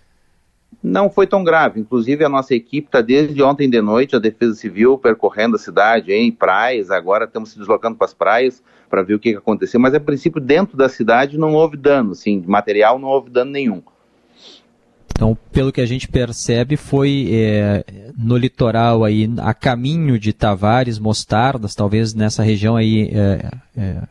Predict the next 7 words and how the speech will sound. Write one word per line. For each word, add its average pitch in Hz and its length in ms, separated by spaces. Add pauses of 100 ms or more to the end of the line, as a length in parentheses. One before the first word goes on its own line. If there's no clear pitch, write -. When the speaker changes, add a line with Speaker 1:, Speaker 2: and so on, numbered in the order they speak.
(120)
Speaker 2:
entre 113 400
Mostardas, 107 640
Tavares 107 460
e - 40
Palmares 113 480
do 127 140
Sul, 151 380